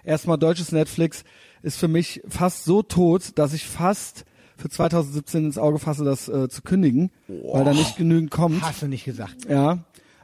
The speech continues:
Speaker 1: Ähm, da werden die sich aber umgucken, da oben in der Chefetage von Netflix, wenn der Christian Schneider seinen Account kündigt. Ähm, aber es waren ja, gab ja ein paar Sachen, ja, die alle geguckt haben.
Speaker 2: Also ich hab gerade Black Mirror entdeckt.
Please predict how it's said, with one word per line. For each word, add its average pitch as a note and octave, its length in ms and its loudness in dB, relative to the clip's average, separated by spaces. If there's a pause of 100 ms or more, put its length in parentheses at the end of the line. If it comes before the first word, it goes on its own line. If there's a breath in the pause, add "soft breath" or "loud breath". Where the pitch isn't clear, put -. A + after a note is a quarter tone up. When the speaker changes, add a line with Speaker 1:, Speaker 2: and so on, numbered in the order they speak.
Speaker 1:
Ähm, D3+ 220 4
da C#3+ 140 2
werden D#3 160 4
die D3+ 60 0
sich C#3+ 100 -2
aber C#3 160 0
umgucken, C#3+ 600 2
da C3+ 100 -2
oben C3+ 300 2
in C3 80 2
der B2+ 120 2
Chefetage C3 600 -2
von D#3 180 -2
Netflix, C#3+ 520 0
wenn C3 120 2
der C3+ 100 2
Christian C3+ 340 -2
Schneider C#3 360 2
seinen B2+ 200 0
Account C#3+ 360 0
kündigt. B2+ 340 2 (520 loud breath)
Ähm, D#3 640 4 (220)
aber F3 360 2
es - 140 -6
waren F3+ 180 2
ja, G#3+ 100 0
gab F3 200 0
ja G3+ 60 2
ein F#3 40 -2
paar E3+ 180 0
Sachen, C#3+ 360 0
ja, C3+ 220 2
die C#3+ 140 -2
alle D#3+ 180 0
geguckt E3 360 -2
haben. C3 140 2
Speaker 2:
Also D3+ 120 0
ich F#3+ 60 -4
hab F3+ 100 -8
gerade E3 160 -6
Black D3+ 240 -10
Mirror D#3+ 320 -6
entdeckt. G2+ 440 -16